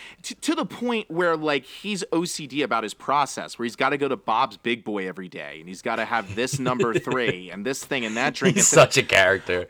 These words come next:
Speaker 1: Yeah, but, like, he does all this stuff because, so he doesn't have to think about how, like, eating or drinking or whatever, 'cause he's so focused on, "I have to have this defined, like, thing."
Speaker 2: So he's, like,
Speaker 1: That's an auteur.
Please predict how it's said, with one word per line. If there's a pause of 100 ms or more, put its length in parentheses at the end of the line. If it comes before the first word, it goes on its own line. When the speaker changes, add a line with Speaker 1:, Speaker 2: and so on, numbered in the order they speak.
Speaker 1:
Yeah,
but,
like,
he
does
all
this
stuff
because,
so
he
doesn't
have
to
think
about (100)
how,
like, (100)
eating
or
drinking
or
whatever,
'cause
he's
so
focused
on,
"I
have
to
have
this
defined,
like,
thing." (160)
Speaker 2:
So
he's,
like,
Speaker 1:
That's
an
auteur.